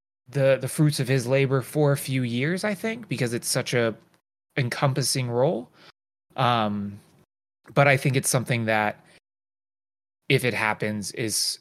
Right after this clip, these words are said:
is going to be a very good thing for this club.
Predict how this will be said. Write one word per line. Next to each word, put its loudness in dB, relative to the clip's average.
is -4
going -2
to -14
be -4
a -4
very -4
good -14
thing -14
for -16
this -14
club. -18